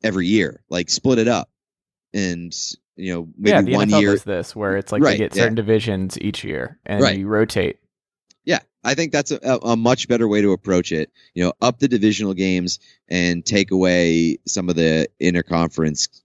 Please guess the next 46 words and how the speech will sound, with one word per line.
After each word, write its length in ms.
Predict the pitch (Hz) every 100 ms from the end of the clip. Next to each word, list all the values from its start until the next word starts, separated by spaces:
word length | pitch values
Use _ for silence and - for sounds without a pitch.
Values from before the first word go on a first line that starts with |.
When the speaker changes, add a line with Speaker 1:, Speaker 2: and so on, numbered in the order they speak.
| -
Speaker 1:
matchups, 720 | 80 73 82 76 - - -
and, 220 | 82 80
and 140 | 67 82
then 100 | 80
split 220 | - 87
those 200 | 85 78
up 160 | 73
year 180 | 78 78
by 120 | 67
year. 340 | 67 65 60 - _ _ _ -
Speaker 2:
Can 100 | 135
you 80 | 156
imagine 300 | 127 120 127
if 80 |
they 120 | - 101
upped 200 | 104 -
the 80 | 104
divisional 320 | 101 110 113
games 260 | 113 107
and 60 | -
they 40 | 95
kept 240 | 110 -
the 40 |
same 300 | - 98 95 - _
format? 500 | - 95 104 113 - _ _
So 100 | -
you 60 | 107
just 180 | 107
get 340 | - 101 - _
Leafs 320 | - 107 104 98
Bruins, 320 | 95 90 98
like, 140 | 90
Speaker 1:
<laughs> 0 |
Speaker 2:
ninety-three 500 | 85 101 98 - 104
times 300 | 87 95 95
a 60 | 95
year. 240 | 90 104 - - 202
Speaker 1:
Honestly, 440 | - 214 269 214 208
like, 180 | 175 147 - 131 -
as 180 | 165 165
a 60 | 147
Bruins 320 | 160 156 143
fan 240 | 147 143
and 140 | 135 127
a 40 |
Le-, 200 | 120 117